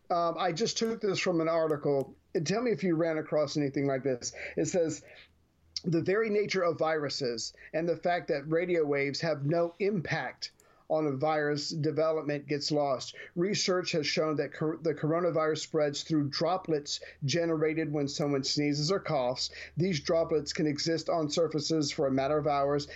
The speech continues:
and they can even hang in the air for a few minutes after someone sneezes.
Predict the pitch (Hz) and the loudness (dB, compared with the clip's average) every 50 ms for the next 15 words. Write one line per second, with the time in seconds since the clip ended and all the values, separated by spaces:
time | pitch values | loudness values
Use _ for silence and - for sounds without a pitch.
0 | - - 156 165 170 165 180 170 175 196 190 185 190 175 151 165 180 180 180 175 | -6 -2 0 0 0 0 0 0 0 2 0 0 0 0 0 0 0 0 0 2
1 | 165 160 160 165 160 170 190 220 226 202 147 - 165 147 139 135 - - 151 147 | 2 2 2 2 0 0 0 2 0 0 0 0 0 0 0 0 0 0 2 2
2 | 143 143 143 143 143 143 - - 165 151 143 - - 147 143 - 156 143 139 135 | 2 2 2 0 -2 -2 -4 -4 -4 -4 -4 -2 -4 -4 -2 0 0 0 0 0
3 | 127 - - 151 156 165 156 131 135 120 107 - - | -2 -2 0 0 2 2 2 2 0 -2 -2 -4 -6